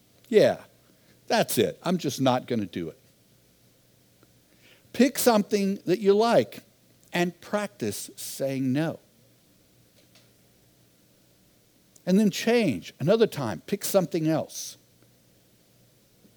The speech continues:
Pick something even larger sometimes. Practice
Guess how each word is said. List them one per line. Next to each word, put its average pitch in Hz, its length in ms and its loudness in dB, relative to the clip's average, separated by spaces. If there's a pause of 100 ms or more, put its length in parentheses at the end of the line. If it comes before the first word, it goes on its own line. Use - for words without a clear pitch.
(1800)
Pick 220 200 -2
something 208 400 0
even 196 240 -2
larger 170 480 0
sometimes. 107 640 -4 (480)
Practice 294 840 0